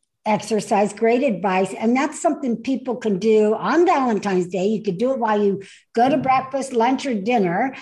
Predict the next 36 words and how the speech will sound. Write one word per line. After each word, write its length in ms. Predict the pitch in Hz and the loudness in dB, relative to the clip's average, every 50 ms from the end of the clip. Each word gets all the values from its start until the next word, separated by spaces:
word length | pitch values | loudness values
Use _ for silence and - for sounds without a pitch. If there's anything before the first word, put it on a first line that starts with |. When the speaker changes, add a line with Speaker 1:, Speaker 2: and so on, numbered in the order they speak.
| - - _ | -20 -10 _
Speaker 1:
and 120 | 269 269 | -2 0
just 200 | 254 294 311 - | 0 0 0 -2
Speaker 2:
Mm-hmm. 60 | 151 190 | -4 -6
Speaker 1:
sit 180 | - 698 719 - _ _ | -6 -8 -8 -8 _ _
there 340 | 220 190 180 175 185 220 262 | 0 0 2 2 2 0 0
and 320 | - - 214 220 226 220 208 | 0 0 -2 0 0 0 0
just 300 | 240 240 190 180 170 170 | 0 -2 -2 -4 -6 0
jot 420 | 220 226 233 262 277 - - - | 0 2 2 2 0 -4 -6 -2
down, 600 | 220 220 208 202 196 190 190 196 214 254 285 262 | 0 2 2 2 2 2 0 0 2 0 0 -2
Speaker 2:
Mm-hmm. 400 | - - - - - _ - - | -4 -10 -18 -20 -20 _ -8 -8
Speaker 1:
start 260 | 294 - - 277 285 - - 285 | -8 -8 -10 -14 -14 -12 -8 -6
your 160 | 269 262 240 | -4 -2 0
list, 460 | 240 247 269 302 294 302 - - - - | 0 2 4 2 2 2 -4 -12 -8 0
or 480 | 226 226 240 240 254 285 320 330 330 - - _ _ _ - | 2 4 4 6 6 4 4 2 0 -4 -16 _ _ _ 0
do 120 | 233 247 | 0 2
the 100 | 240 277 | 2 2
list 260 | 262 269 269 262 - - | 2 2 0 0 -2 -2
ahead 240 | 233 220 240 262 | 0 0 2 0
of 140 | 269 285 - | 0 -2 -4
time 280 | - 277 302 294 285 262 | -6 -6 -4 -4 -4 -4
and 220 | 226 220 220 220 | -2 0 0 2
then 160 | 214 208 208 | 2 2 0
bring 260 | 180 214 220 220 226 220 | 0 0 0 2 2 2
the 80 | 214 | 2
list 300 | 202 202 208 196 202 - | 2 0 0 -2 -4 -2
with 160 | 208 214 190 | -2 -2 0
you 140 | 202 208 196 | 0 0 0
and 120 | 190 180 180 | 0 -2 -4
talk 280 | 196 185 180 190 180 | -4 -4 -4 -6 -6
about 180 | 185 175 165 190 | -6 -6 -4 -2
it. 140 | 220 240 240 | -4 -4 -4
I 20 | |
think 280 | 247 233 196 - - _ | -4 -6 -6 -6 -6 _
that 280 | 214 196 202 208 - 185 | -2 -2 -2 -4 -6 -6
would 220 | 180 175 165 - | -6 -6 -8 -6
be, 420 | - 180 175 170 165 160 151 - | -4 -2 -2 -2 -2 -4 -6 -10